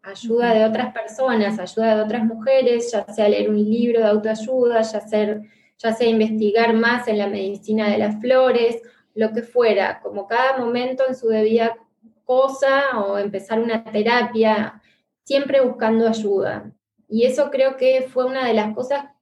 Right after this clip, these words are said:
Speaker 1: que me marcó en mi vida. Justo el otro día lo hablaba con una, una mujer que es algo chamana,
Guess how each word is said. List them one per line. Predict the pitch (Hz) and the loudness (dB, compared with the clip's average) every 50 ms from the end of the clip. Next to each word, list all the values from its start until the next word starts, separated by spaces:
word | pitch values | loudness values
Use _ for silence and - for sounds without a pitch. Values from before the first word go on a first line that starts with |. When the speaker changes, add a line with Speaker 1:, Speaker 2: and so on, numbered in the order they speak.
| _ | _
Speaker 1:
que | - 214 202 | -6 -6 -4
me | 196 190 190 190 190 | -4 -6 -6 -8 -8
marcó | 190 190 196 196 202 - 185 - _ 247 269 269 269 269 254 | -8 -8 -8 -8 -8 -10 -12 -8 _ 2 4 4 4 2 2
en | 233 226 214 208 | 2 2 2 2
mi | 208 208 | 2 2
vida. | 208 220 220 220 214 214 214 214 233 277 311 311 - _ _ _ _ _ _ - | 2 2 4 4 4 4 4 2 0 -2 -4 -8 -12 _ _ _ _ _ _ -8
Justo | 226 220 - 233 | -8 -6 -4 -2
el | 226 220 | 0 0
otro | 226 214 208 220 214 | 0 0 0 0 2
día | 220 226 233 226 | 2 2 2 2
lo | 226 220 | 2 2
hablaba | 220 214 214 214 214 214 214 214 | 2 2 2 2 2 2 2 0
con | 214 208 208 208 | -2 -2 -2 -2
una, | 214 214 208 208 214 214 208 214 214 - _ _ _ _ _ | -2 -2 -2 -2 -4 -6 -10 -12 -18 -20 _ _ _ _ _
una | - 226 208 | -10 -6 -4
mujer | 208 208 220 220 220 226 220 220 214 | -2 -2 -2 0 2 2 2 2 0
que | 214 214 | -2 -4
es | 220 214 - - | -2 -2 -4 -4
algo | - 202 202 208 208 208 | -2 -2 -2 -2 -2 -4
chamana, | - 226 202 208 208 214 208 208 208 208 214 - - 214 - | -4 -2 -2 0 2 2 2 2 2 0 0 -2 -4 -8 -14